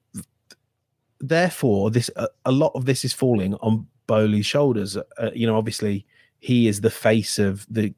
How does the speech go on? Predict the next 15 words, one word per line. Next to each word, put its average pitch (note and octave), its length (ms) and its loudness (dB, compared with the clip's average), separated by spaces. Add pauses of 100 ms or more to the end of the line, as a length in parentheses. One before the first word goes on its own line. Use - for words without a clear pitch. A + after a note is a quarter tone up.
the G2+ 60 -10
consortium G#2+ 720 -2
with A2 160 -6
him G#2 260 0
and G2 120 -2
Clearlake G#2 680 -4
and, F#2+ 240 -8 (180)
and G#2+ 140 0
various G#2 300 2
other G#2 140 -2
shareholders. G2 720 0 (720)
Um, C3 340 0 (280)
he, - 120 -12 (240)
he C#3 280 0
is, - 580 -2